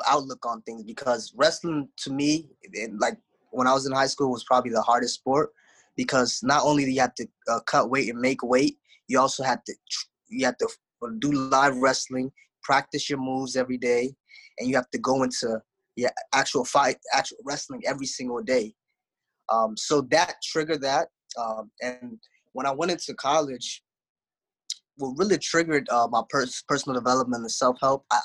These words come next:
I joined this multi-level marketing company. Um, it was called A C N. And but when I s-, joined that, um, multi-level marketing company, what started to happen is that I started to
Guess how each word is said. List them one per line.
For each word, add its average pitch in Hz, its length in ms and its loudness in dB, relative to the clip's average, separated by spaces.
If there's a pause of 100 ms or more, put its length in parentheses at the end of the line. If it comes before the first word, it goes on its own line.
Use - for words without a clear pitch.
I 123 40 -2
joined 156 280 -2
this 139 120 -6
multi-level 131 520 -4
marketing 117 420 -2
company. 101 420 -14 (800)
Um, 113 200 -4
it 117 40 -8
was 117 120 -8
called 139 280 4
A 127 100 -2
C 123 240 -6
N. 120 300 -6 (180)
And 104 400 -2 (1000)
but - 160 0
when 127 240 -2
I 151 60 4
s-, - 160 -2 (220)
joined 170 360 0
that, 131 240 4 (200)
um, 104 440 -6 (180)
multi-level 131 400 -4
marketing 123 460 -2
company, 110 400 -8 (180)
what 123 240 -2
started 156 380 4
to 117 160 4
happen 127 340 0
is 113 200 -14
that 110 240 -6 (140)
I 117 100 0
started 143 420 -2 (100)
to 123 240 -10